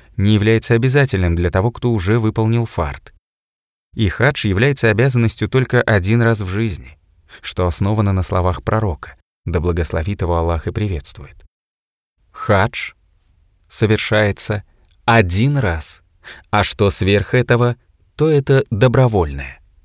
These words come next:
поклонение. Однако лучше не лишать себя дополнительного совершения обрядов паломничества, чтобы получить за это награду — поскольку в это время стало легко входить в храм. Хвала и благодарность Аллаху. Виды обрядов хаджа.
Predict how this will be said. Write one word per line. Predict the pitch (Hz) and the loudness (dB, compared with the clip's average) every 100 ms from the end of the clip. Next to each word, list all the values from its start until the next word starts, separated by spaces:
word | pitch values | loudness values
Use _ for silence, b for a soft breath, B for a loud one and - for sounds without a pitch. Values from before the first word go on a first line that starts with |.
| _ _ _ - | _ _ _ -10
поклонение. | 80 90 82 71 67 - _ _ _ _ _ _ _ _ _ _ _ _ - | -6 -2 -2 -4 -10 -20 _ _ _ _ _ _ _ _ _ _ _ _ -2
Однако | 113 143 190 | 0 2 2
лучше | 160 160 - | 0 0 -2
не | 151 | -2
лишать | 151 143 123 117 | -2 0 0 0
себя | - 98 113 | 0 2 2
дополнительного | 110 104 104 117 113 104 98 | 2 2 2 -2 -2 -2 -2
совершения | - 95 - 104 90 87 | -2 -4 -2 -2 0 0
обрядов | 85 98 98 - | 0 0 0 0
паломничества, | 120 120 92 73 - - - - _ _ B B | -2 0 -2 -4 -8 -12 -14 -20 _ _ B B
чтобы | - 110 104 | -4 -2 0
получить | 113 113 - 147 | 0 0 0 0
за | 135 | 0
это | 139 131 | 2 2
награду — | 131 117 123 101 - _ _ _ b | 0 2 0 -2 -8 _ _ _ b
поскольку | 123 - 156 139 | -6 -2 -2 0
в | 143 | 0
это | 156 131 | 2 0
время | 147 131 | 2 0
стало | - 131 123 | 0 2 2
легко | 127 135 - 110 | 0 -2 -2 -4
входить | - 90 90 92 | -2 -2 -2 -4
в | 104 | -4
храм. | 95 73 67 - _ _ _ _ | -4 -6 -10 -18 _ _ _ _
Хвала | - 92 92 107 | -2 2 2 2
и | |
благодарность | 90 87 85 85 87 82 92 | 0 0 0 0 -2 -4 -6
Аллаху. | 80 69 - _ _ _ _ _ _ _ _ _ _ _ _ _ _ _ | -8 -10 -16 _ _ _ _ _ _ _ _ _ _ _ _ _ _ _
Виды | 104 90 147 151 | 0 2 4 4
обрядов | 147 110 110 107 | 4 4 4 2
хаджа. | - 87 73 - | -2 -4 -4 -10